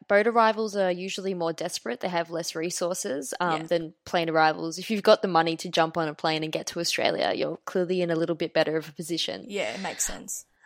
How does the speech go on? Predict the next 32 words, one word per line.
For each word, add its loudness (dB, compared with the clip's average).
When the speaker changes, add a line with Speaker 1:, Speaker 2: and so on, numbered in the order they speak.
Speaker 1:
But 4
I 8
digress. 4
Um, 6
to 4
make 4
matters 6
even 4
more 6
confusing, 0
this 0
new 4
law 10
on 4
boat 6
arrivals 4
applied 2
to -4
anybody 2
that -2
arrived 4
from -4
twenty -4
twelve 0
onwards, -2
which 0
meant 4
that 8
over 4
thirty 4
thousand -2
people -4